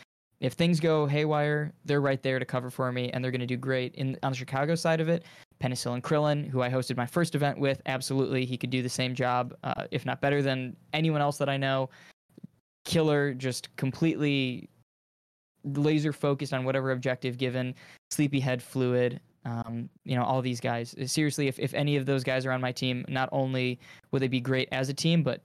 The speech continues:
individually they'd all be fine. Uh, and th-, those are at least the people that I work with closely. Uh, and I'm sure with any other T Os, they'll have the same thought,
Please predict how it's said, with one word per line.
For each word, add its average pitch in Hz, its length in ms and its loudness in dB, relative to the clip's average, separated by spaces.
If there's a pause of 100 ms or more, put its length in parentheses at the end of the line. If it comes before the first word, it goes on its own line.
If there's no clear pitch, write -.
individually 123 500 -2
they'd - 160 -2
all - 80 -2
be - 140 -8
fine. - 280 -10 (520)
Uh, - 80 -12 (120)
and 131 260 -4
th-, 135 120 0
those 156 220 4
are 135 240 4
at 135 100 -2
least 139 320 -2 (140)
the 131 60 -2
people 131 260 -4
that 127 80 0
I 127 100 0
work 127 340 -6 (200)
with - 240 -4
closely. 127 580 -4 (480)
Uh, 127 60 -4
and 117 200 0
I'm 135 100 0
sure 170 180 0
with 139 180 0
any 139 220 0
other 127 180 0
T 123 280 -2
Os, 120 140 0
they'll 123 120 -4
have 123 160 -2
the 120 60 -8
same 120 260 -6
thought, - 320 -4